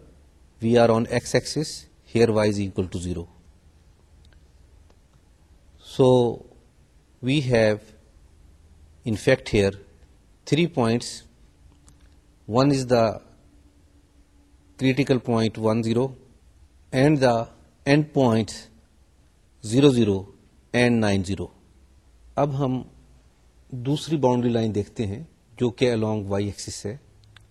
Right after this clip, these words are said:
اور اس کی ایکویشن جو ہے وہ X is equal to zero ہوگی۔ تو لہٰذا ہم اپنے فنکشن میں، جو کہ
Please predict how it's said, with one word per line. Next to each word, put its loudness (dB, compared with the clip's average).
اور -2
اس -10
کی -6
ایکویشن -2
جو -4
ہے -10
وہ -4
X -4
is -2
equal -4
to -6
zero -4
ہوگی۔ -12
تو -6
لہٰذا 0
ہم -2
اپنے -4
فنکشن -4
میں، -2
جو -4
کہ -6